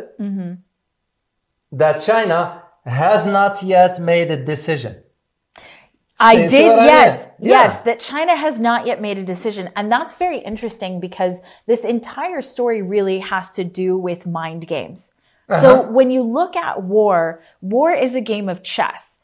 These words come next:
Speaker 1: or checkers, depending on how,
Speaker 2: And how you
Speaker 1: you
Speaker 2: look
Speaker 1: know,
Speaker 2: at it.
Speaker 1: how you
Speaker 2: Yeah.
Speaker 1: look at it, right?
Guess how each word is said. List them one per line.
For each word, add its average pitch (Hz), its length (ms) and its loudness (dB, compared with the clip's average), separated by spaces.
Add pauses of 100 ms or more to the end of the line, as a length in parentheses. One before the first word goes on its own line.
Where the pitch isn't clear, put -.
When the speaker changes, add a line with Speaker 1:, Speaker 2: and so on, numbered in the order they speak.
(160)
Speaker 1:
or 226 480 0
checkers, 175 540 -6
depending 180 420 -10
on 175 140 -8
how, 165 320 -4
Speaker 2:
And 123 220 -4
how 120 140 0
you 127 80 -2
Speaker 1:
you 123 60 0
Speaker 2:
look 214 100 4
Speaker 1:
know, - 220 6
Speaker 2:
at - 60 -4
it. - 80 -2
Speaker 1:
how 262 160 6
you 247 100 8
Speaker 2:
Yeah. 214 80 8
Speaker 1:
look 220 160 4
at 196 180 4
it, 175 140 -4
right? 214 360 2